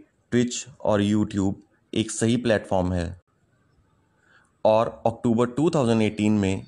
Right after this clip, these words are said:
इस पर एट हंड्रेड फिफ्टी मिलियन आवर्स का गेमिंग कंटेंट देखा गया था। इसमें सबसे ज़्यादा Fortnite को देखा गया था। पेड सब्सक्रिप्शन, बिट्स, डोनेशन, एड्स, स्पॉन्सरशिप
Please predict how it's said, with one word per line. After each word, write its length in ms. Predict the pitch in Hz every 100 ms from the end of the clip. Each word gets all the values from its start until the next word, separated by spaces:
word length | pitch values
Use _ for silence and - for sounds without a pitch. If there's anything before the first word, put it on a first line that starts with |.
| -
इस 120 | 110 -
पर 340 | - 104 104 - _ _ -
एट 260 | 131 156
हंड्रेड 360 | 131 107 107 -
फिफ्टी 380 | - 117 - 156
मिलियन 300 | 147 127 120
आवर्स 300 | 87 101 -
का 240 | 104 101 101
गेमिंग 380 | 107 110 127 120
कंटेंट 480 | 104 90 101 101 - - -
देखा 340 | 95 110 - 107
गया 200 | 90 82
था। 260 | 85 85 87 - - - - - - _ -
इसमें 300 | 113 127 120
सबसे 440 | - 127 - 175
ज़्यादा 340 | 143 107 92 95 -
Fortnite 520 | - 107 110 117 117
को 120 | - 104
देखा 260 | 98 95
गया 200 | 87 85
था। 180 | 82 87 85 - _ _ _ _ _ _ _ _ _ _ _ _ -
पेड 220 | 113 113
सब्सक्रिप्शन, 720 | 127 120 - 120 - 127 127 131 -
बिट्स, 580 | 92 110 110 113 - - _ _ 92
डोनेशन, 640 | 107 107 101 - 117 117 120 - -
एड्स, 460 | 98 104 104 - - _ _
स्पॉन्सरशिप 720 | - 110 101 95 113 - 123